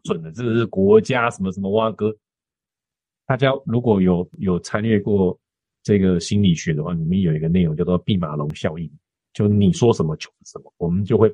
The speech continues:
不小心会被他框住了。但反应过来，结果你看，我是一个办超过活动一千五百场，我遇过应该是有五六十万人，然后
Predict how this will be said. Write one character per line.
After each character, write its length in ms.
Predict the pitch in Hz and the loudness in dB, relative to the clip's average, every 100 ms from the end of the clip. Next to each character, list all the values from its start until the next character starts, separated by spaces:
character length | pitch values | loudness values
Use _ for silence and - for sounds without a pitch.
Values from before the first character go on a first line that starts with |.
| - | 2
不 80 | 143 | 0
小 160 | - | 0
心 120 | 82 92 | -2 2
会 120 | 107 | 2
被 180 | 107 92 | 2 0
他 220 | 90 87 | -2 -6
框 280 | - 107 90 | -6 -4 -4
住 140 | 87 87 73 | -6 -8 -12
了。 80 | - _ _ _ _ _ | -20 _ _ _ _ _
但 140 | - 151 | -2 0
反 220 | 147 120 | 2 4
应 80 | 165 | 6
过 160 | 165 | 4
来， 60 | 120 | 2
结 120 | 117 | 2
果 160 | 131 113 | 4 4
你 100 | 92 | 4
看， 160 | 120 | 0
我 180 | 98 85 | -2 -4
是 160 | - 123 | -4 -2
一 100 | 113 | 2
个 160 | 107 | 2
办 280 | 95 147 117 | 2 -4 -4
超 180 | - 123 | -6 -6
过 160 | 120 117 | -4 -4
活 140 | 101 | -2
动 120 | 113 | 0
一 80 | 139 | 0
千 220 | 143 123 | 0 -2
五 100 | 107 | -4
百 220 | 110 - 104 | -4 -6 -8
场， 200 | - 85 _ _ _ _ | -12 -12 _ _ _ _
我 140 | 110 - | -6 2
遇 120 | 156 | 2
过 220 | 151 120 | 4 2
应 80 | 117 | 2
该 160 | 131 123 | -2 -4
是 160 | - | 0
有 60 | 110 | 0
五 140 | 87 | 0
六 140 | 107 117 | -2 -2
十 160 | - 95 | -2 -4
万 180 | 104 | -2
人， 180 | 87 73 - _ _ _ _ | -4 -10 -18 _ _ _ _
然 120 | 101 | -4
后 320 | 113 131 135 | 0 0 -2